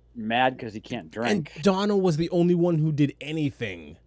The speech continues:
Speaker 2: Like, uh, they're all just kinda
Speaker 1: Yeah.
Speaker 2: following him around, and Donna's the only one who's like, "Nope, I'm getting out the lasso and I'm doing something about this." Like, she's the only
Speaker 1: And
Speaker 2: one that does
Speaker 1: so I
Speaker 2: anything
Speaker 1: watched
Speaker 2: about this. <laughs>
Speaker 1: So I watched that. When they, when she was walking on the street, she did not have the lasso hanging on her hip.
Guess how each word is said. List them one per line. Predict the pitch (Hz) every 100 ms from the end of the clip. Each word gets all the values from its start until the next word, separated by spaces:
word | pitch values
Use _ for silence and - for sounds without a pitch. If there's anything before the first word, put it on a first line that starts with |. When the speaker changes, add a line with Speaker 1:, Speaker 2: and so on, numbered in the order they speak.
| _
Speaker 2:
Like, | 170 175 -
uh, | 196 165
they're | 175 170 175
all | 185 190
just | 180 -
kinda | 190 165
Speaker 1:
Yeah. |
Speaker 2:
following | - 160 165 165 156
him | 156
around, | 143 139 139 135
and | 123
Donna's | 127 143 131
the | 139
only | - 139 147
one | 143 143 135
who's | 135 131
like, | 131
"Nope, | 127 147 160 160
I'm | 147
getting | 139 139 139
out | 135
the |
lasso | 127 123 120 - 131 120
and |
I'm | 117 110
doing | 117 117
something | 120 120 110
about | 107 104 98
this." | 101 -
Like, | 120 131
she's | 135 156
the | 151 -
only | 165 170
Speaker 1:
And | 165
Speaker 2:
one | 151 127 104 101 _ _ _ _
that | -
does | 127 139 113
Speaker 1:
so | - 202 208
I | 262
Speaker 2:
anything | 240 185
Speaker 1:
watched | 175
Speaker 2:
about | 107 101
this. | 98 90 - 147
<laughs> | - _ _ _ _ _
Speaker 1:
So | - 214
I | 240
watched | 285 190 147 - -
that. | 104 87 76 _ _ _ _ _ _ _
When | 139 151
they, | 240
when | 220
she | 165 262
was | 294 196
walking | 180 180 180
on | 170
the | 151
street, | - 147 143
she | -
did | 151 156
not | 156 151
have | 143 139
the | 139
lasso | 131 123 123 131
hanging | 117 123 120
on | 113
her | 107
hip. | 104 85